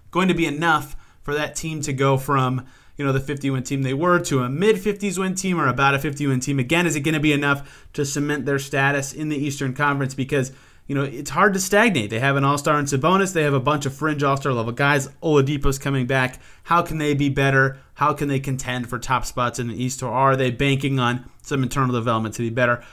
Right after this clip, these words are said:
That's another big storyline for them. For their best case scenario to hit, where they maybe reach that mid to high fifty win pace range, Victor Oladipo comes in and inserts himself on a team that was already really good last year, because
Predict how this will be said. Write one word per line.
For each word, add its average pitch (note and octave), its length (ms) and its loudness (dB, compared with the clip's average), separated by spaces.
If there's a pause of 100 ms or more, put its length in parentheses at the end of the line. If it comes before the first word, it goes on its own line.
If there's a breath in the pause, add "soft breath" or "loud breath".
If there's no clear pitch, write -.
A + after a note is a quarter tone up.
(140 loud breath)
That's E3 220 0
another C#3 280 2
big C3 200 0
storyline B2+ 380 -4
for C3+ 140 -6
them. C3 300 -6 (260 soft breath)
For F3+ 140 0
their F#3+ 100 4
best E3+ 400 0
case F#3+ 260 0
scenario E3 420 0
to C#3 100 2
hit, E3+ 320 -2
where C3+ 120 0
they B2+ 120 0
maybe C3+ 500 0
reach C#3+ 280 -4
that C#3+ 180 -6
mid C#3+ 180 -4
to C3 60 0
high C#3 240 -2
fifty C#3+ 340 -4
win C3 220 0
pace C#3 340 -2 (380 soft breath)
range, E3 540 0
Victor F#3 360 -4
Oladipo E3 500 2
comes D#3+ 300 -2
in E3 300 -6 (240)
and D#3 120 -6
inserts D#3 420 -2
himself D3 340 -4
on C3+ 100 0
a C3+ 60 0
team D3+ 200 -4
that C#3 80 -4
was C3 140 0
already C#3 160 4
really C3+ 220 4
good D#3 180 0
last A#2+ 240 -2
year, B2+ 100 -2
because D#3 580 0